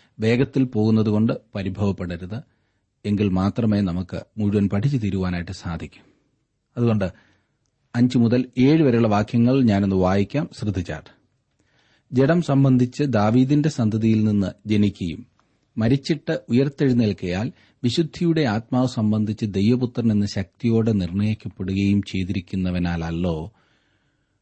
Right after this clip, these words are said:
ഞങ്ങൾ അവന്റെ നാമത്തിനായി സകല ജാതികളുടെയും ഇടയിൽ വിശ്വാസത്തിന് അനുസരണം വരുത്തേണ്ടതിന് കൃപയും അപ്പസ്തോലത്വവും പ്രാപിച്ചത്. അവരിൽ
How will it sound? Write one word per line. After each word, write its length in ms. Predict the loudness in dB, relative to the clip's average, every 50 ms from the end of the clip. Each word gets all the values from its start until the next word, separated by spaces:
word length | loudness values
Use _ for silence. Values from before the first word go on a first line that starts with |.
| _ _ -2
ഞങ്ങൾ 420 | 0 2 2 2 2 2 0 -2 -6 _ _ _ -6
അവന്റെ 320 | -2 0 2 2 2 2
നാമത്തിനായി 680 | 2 2 2 2 0 -2 -4 -6 -8 -10 -8 -8 -10 -10
സകല 380 | -6 -4 -2 0 2 2 2 2
ജാതികളുടെയും 760 | 2 2 2 2 0 0 0 0 0 2 2 0 0 0
ഇടയിൽ 240 | -2 -4 -6 -8 -6
വിശ്വാസത്തിന് 840 | -6 -6 -6 -6 -4 -2 0 0 0 0 -4 -6 -8 -4 -2 0 0
അനുസരണം 560 | 0 0 -2 -4 -6 -4 -2 0 0 0 0 -2
വരുത്തേണ്ടതിന് 640 | -4 -6 -8 -10 -10 -10 -10 -10 -8 -10 -10 -10 -10 -10
കൃപയും 380 | -10 -8 -4 -2 -2 -2 -4 -6 -10 -14
അപ്പസ്തോലത്വവും 960 | -16 -12 -12 -12 -12 -12 _ -8 -6 -6 -6 -8 -10 -10 -10 -10 -10 -10 -12
പ്രാപിച്ചത്. 460 | -12 -14 -14 -14 -16 -18 -20 -20 -20 -20 _ _ _ _ _ -10
അവരിൽ 340 | -6 -4 -4 -2 -4 -4